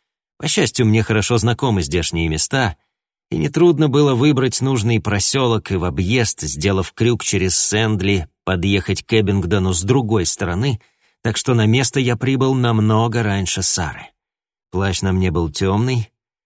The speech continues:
а на лоб я надвинул шапку и, как мне твердят все и каждый, человек я неприметный и не из тех, кто выделяется в толпе. Мне не составило труда прикорнуть в засаде на дороге из Оксфорда —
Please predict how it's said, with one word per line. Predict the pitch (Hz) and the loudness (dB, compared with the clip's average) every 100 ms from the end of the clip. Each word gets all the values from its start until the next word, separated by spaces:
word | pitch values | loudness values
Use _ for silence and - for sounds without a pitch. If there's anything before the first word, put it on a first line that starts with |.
| _ _ | _ _
а | - | -8
на | 78 | -4
лоб | 87 90 | -2 -2
я | 82 92 | -2 -2
надвинул | 87 80 92 85 | -2 -2 -2 -2
шапку | 80 - 104 110 - 107 | -4 -4 -2 -4 -4 -4
и, | - 98 85 73 65 _ _ _ - | -2 -2 -2 -4 -8 _ _ _ -12
как | 92 - | -10 -6
мне | 82 | -6
твердят | 73 87 73 90 | -4 -6 -4 -4
все | - - 87 | -2 -2 -2
и | |
каждый, | 80 107 92 104 76 _ _ _ _ | 0 -2 0 0 -2 _ _ _ _
человек | - 202 - 214 | -8 -4 -2 0
я | 175 147 | 0 2
неприметный | 147 139 131 151 143 - 98 82 - _ | 0 0 0 0 0 -2 -2 -2 -6 _
и | 90 | -2
не | 90 98 | 0 0
из | 95 | 0
тех, | - 120 110 | 0 0 -2
кто | - 82 71 | -4 -8 -8
выделяется | 62 95 104 104 92 85 90 | -6 -2 0 2 0 -2 -4
в | |
толпе. | - 92 - 82 69 - _ _ _ _ _ _ _ | -4 -6 -4 -6 -6 -12 _ _ _ _ _ _ _
Мне | 120 113 | -4 -2
не | 107 | 0
составило | 101 104 - 92 87 87 | 0 -2 -2 -2 -2 -4
труда | 90 80 120 110 - _ _ | -4 -2 0 0 -4 _ _
прикорнуть | 95 78 101 98 104 76 | -4 -2 -2 0 -2 -2
в | |
засаде | 78 85 - 98 82 | -4 -2 0 -2 -2
на | 85 82 | -2 -2
дороге | 87 87 87 76 82 | -2 0 0 0 -2
из | 76 | 0
Оксфорда — | 123 127 - 135 120 120 | -2 -2 -4 -4 -2 -2